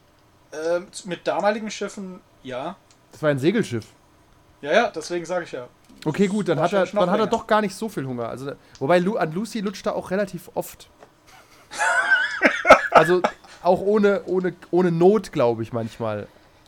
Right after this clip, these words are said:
Speaker 1: Da bin ich mir nicht sicher. Im Roman wird ja beschrieben, dass sie manchmal das Fenster aufmacht und so, aber nicht, dass der Graf wirklich reinkommt. Ist die Frage, wird
Speaker 2: Hat er
Speaker 1: sie so
Speaker 2: vielleicht
Speaker 1: unter Hypnose gesetzt, dass es nicht weiß, oder,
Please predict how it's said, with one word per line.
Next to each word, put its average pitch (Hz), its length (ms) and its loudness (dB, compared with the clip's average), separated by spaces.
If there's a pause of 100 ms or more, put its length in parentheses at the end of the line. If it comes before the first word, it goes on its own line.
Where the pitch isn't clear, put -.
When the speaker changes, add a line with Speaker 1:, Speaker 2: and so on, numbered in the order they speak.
(140)
Speaker 1:
Da 214 220 2
bin 247 180 -4
ich 233 100 -6
mir 220 140 0
nicht 208 220 -4
sicher. 185 420 -2 (300)
Im 220 160 -6
Roman 190 540 2 (1300)
wird 208 220 0
ja 226 100 2
beschrieben, 220 680 -6
dass 185 160 -4
sie 226 80 -6
manchmal 185 280 -6
das - 60 -10
Fenster - 320 -2
aufmacht 226 300 -4
und 233 100 -4
so, 240 160 0
aber 202 160 2
nicht, 202 220 -4
dass 208 120 2
der 202 100 -2
Graf 180 280 -4
wirklich 202 320 -8
reinkommt. 165 320 -6
Ist - 140 -14
die 214 60 -14
Frage, 208 400 0 (460)
wird 180 160 -6
Speaker 2:
Hat 262 80 4
er 156 40 4
Speaker 1:
sie - 60 0
so 165 80 0
Speaker 2:
vielleicht 156 140 6
Speaker 1:
unter 226 200 2
Hypnose 220 480 2
gesetzt, 202 460 -4
dass 170 120 -2
es 180 140 -14
nicht 151 240 -12
weiß, 156 400 -2
oder, 208 240 0